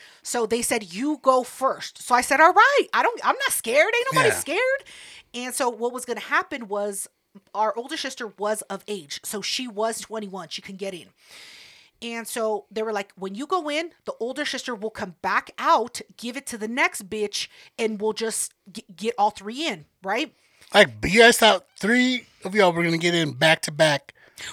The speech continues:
Speaker 1: Well, not
Speaker 2: back
Speaker 1: back to
Speaker 2: with the
Speaker 1: back
Speaker 2: same
Speaker 1: to
Speaker 2: I D?
Speaker 1: back, but, like, we're gonna let three or four people go.
Speaker 2: Oh, okay. All right. I thought y'all were
Speaker 1: No,
Speaker 2: like,
Speaker 1: no, no.
Speaker 2: I was like, "Yo, you guys dumb as fuck."
Speaker 1: <laughs> No, no, we're
Speaker 2: All
Speaker 1: not
Speaker 2: right,
Speaker 1: like
Speaker 2: you
Speaker 1: three or
Speaker 2: spaced it
Speaker 1: four
Speaker 2: out.
Speaker 1: people.
Speaker 2: You
Speaker 1: Yeah, yeah,
Speaker 2: spaced
Speaker 1: yeah,
Speaker 2: it
Speaker 1: yeah,
Speaker 2: out.
Speaker 1: yeah, yeah. So I go and, like, with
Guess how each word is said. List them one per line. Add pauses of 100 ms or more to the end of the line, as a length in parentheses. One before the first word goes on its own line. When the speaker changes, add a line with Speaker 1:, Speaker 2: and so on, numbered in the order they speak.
Speaker 1:
Well,
not
Speaker 2:
back
Speaker 1:
back
to
Speaker 2:
with
the
Speaker 1:
back
Speaker 2:
same
Speaker 1:
to
Speaker 2:
I
D? (240)
Speaker 1:
back,
but,
like,
we're
gonna
let
three
or
four
people
go. (320)
Speaker 2:
Oh,
okay.
All
right.
I
thought
y'all
were
Speaker 1:
No,
Speaker 2:
like,
Speaker 1:
no,
no.
Speaker 2:
I
was
like,
"Yo,
you
guys
dumb
as
fuck."
Speaker 1:
<laughs> (540)
No,
no,
we're
Speaker 2:
All
Speaker 1:
not
Speaker 2:
right,
Speaker 1:
like
Speaker 2:
you
Speaker 1:
three
or
Speaker 2:
spaced
it
Speaker 1:
four
Speaker 2:
out.
Speaker 1:
people.
Speaker 2:
You
Speaker 1:
Yeah,
yeah,
Speaker 2:
spaced
Speaker 1:
yeah,
Speaker 2:
it
Speaker 1:
yeah,
Speaker 2:
out.
Speaker 1:
yeah,
yeah. (360)
So (160)
I
go
and,
like,
with